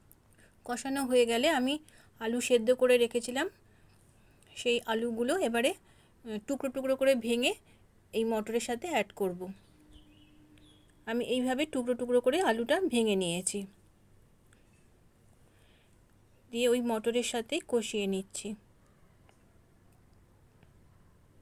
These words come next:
এবারে কিছু ভাজা মশলা অ্যাড করব। বাড়িতেই করে রেখেছি ভাজা মশলা, যেমন, আহ, ধনে, গোটা ধনে, গোটা জিরে, গোটা গোলমরিচ আর শুকনো লঙ্কা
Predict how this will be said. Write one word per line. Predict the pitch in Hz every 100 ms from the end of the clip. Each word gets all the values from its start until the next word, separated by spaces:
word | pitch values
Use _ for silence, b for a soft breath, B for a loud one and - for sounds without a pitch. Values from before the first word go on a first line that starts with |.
| - - b b b b b b _ - - -
এবারে | - 254
কিছু | - - 285
ভাজা | 240 233
মশলা | 254 254 247 254
অ্যাড | 254 226 -
করব। | 240 233 247 339 - - - _ - 226 208 - B B -
বাড়িতেই | 226 226 233 262
করে | 262 233 226
রেখেছি | 226 226 -
ভাজা | 285 226 208
মশলা, | 214 220 214 262
যেমন, | 254 220 220 220 220 -
আহ, | 208 202 196
ধনে, | 202 226 233 240 247 b b - 220
গোটা | 220 233
ধনে, | 220 226 226 269
গোটা | 240 220 220
জিরে, | 214 214 208 240 311 b b b - -
গোটা | 196 208 208 214
গোলমরিচ | 208 208 208 214 233 262 -
আর | 202
শুকনো | - 220 226 220
লঙ্কা | 208 208 202 254